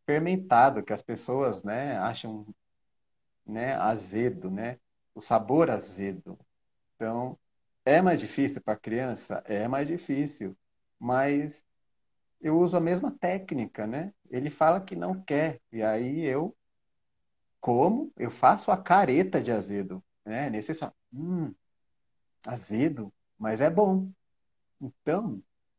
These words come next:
toda vez que a-, ele ouve essa palavra azedo, ele fala, "É bom, mas é bom." Então, já foi uma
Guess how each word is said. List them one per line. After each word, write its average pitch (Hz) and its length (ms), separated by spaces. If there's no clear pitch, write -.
toda 359 420
vez 110 720
que 135 160
a-, 135 120
ele 135 340
ouve 170 240
essa 156 160
palavra 113 500
azedo, 98 720
ele 165 200
fala, 151 400
"É 175 120
bom, 139 360
mas 143 140
é 160 80
bom." 139 320
Então, 185 240
já 170 380
foi 220 340
uma 151 160